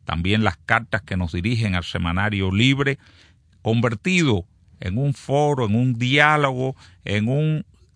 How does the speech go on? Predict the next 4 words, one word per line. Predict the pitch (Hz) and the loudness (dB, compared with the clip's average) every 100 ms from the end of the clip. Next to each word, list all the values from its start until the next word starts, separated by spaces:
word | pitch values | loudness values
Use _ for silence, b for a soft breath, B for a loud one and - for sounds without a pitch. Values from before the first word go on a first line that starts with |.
| _ _ - | _ _ -4
escenario | 113 - 120 131 160 139 98 87 - b _ | -4 0 2 4 4 4 0 -2 -8 b _
donde | 92 107 107 101 101 101 - _ | -6 -2 -2 0 0 -2 -6 _
se | - - 107 | -20 -4 -2
recogen | 98 101 - 170 147 110 87 | 0 -2 -2 -2 0 -2 -6